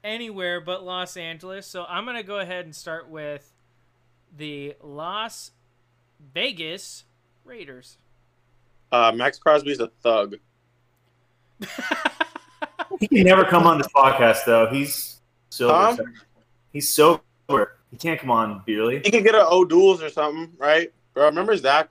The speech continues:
Speaker 2: One time we were at Beast and we were gonna get that, but we didn't know if we could order it, so we were gonna call nine one one.
Speaker 1: What?
Speaker 2: <laughs> Never mind. But,
Speaker 3: Don't do
Speaker 2: um,
Speaker 3: that.
Speaker 2: yeah, he could come on the podcast. We could, like,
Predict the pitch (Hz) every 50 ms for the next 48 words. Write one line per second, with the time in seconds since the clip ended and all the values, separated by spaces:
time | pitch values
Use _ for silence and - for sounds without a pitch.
0 | - - - 127 139 147 147 151 156 156 160 151 151 147 139 143 139 135 117 101
1 | 113 120 139 143 - - - 131 127 123 123 131 127 139 127 117 101 120 120 -
2 | 135 131 131 117 120 120 123 127 127 127 127 123 - 131 113 110 95 107 110 117
3 | 123 123 117 - - 113 110 117 113 113 110 107 - - 113 113 110 107 107 113
4 | 113 113 107 104 104 110 117 117 _ _ _ _ _ _ _ _ _ _ _ _
5 | _ _ _ _ _ _ _ _ _ _ _ 160 175 233 254 - - _ _ _
6 | _ _ _ _ _ _ _ _ _ _ _ _ _ _ _ _ _ _ _ -
7 | - 349 349 220 226 208 165 160 160 170 175 160 135 120 113 101 98 - _ _
8 | _ _ _ _ - 156 160 165 180 208 220 226 202 175 156 151 - - - -
9 | - _ _ _ _ _ _ _ _ _ _ _ _ _ _ _ _ _ - 180
10 | 226 254 302 392 381 392 440 - 330 240 226 226 202 165 127 131 127 131 127 -
11 | - 135 139 147 147 - _ _ - 151 151 170 160 143 139 135 127 113 -